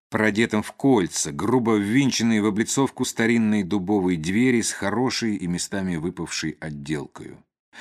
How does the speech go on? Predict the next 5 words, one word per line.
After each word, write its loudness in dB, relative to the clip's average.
Прежде 2
такого 2
варварства 0
не 0
допускали. -8